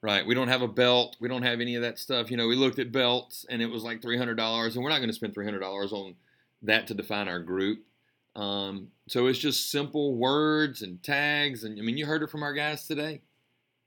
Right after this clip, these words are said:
You know, they, they hold each other accountable. It's a brotherhood. They're selfless. They, they coach the other kids.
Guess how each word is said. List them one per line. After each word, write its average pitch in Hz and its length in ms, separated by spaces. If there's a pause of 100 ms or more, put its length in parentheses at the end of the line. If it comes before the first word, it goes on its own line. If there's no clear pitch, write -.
(240)
You 113 120
know, 117 140
they, 120 200 (120)
they 123 120
hold 135 200
each 127 160
other 120 240
accountable. 110 800 (220)
It's 110 180
a 110 60
brotherhood. 110 920
They're 110 140
selfless. 120 760
They, 107 260 (160)
they 135 140
coach 156 360
the 139 160
other 151 220
kids. 120 540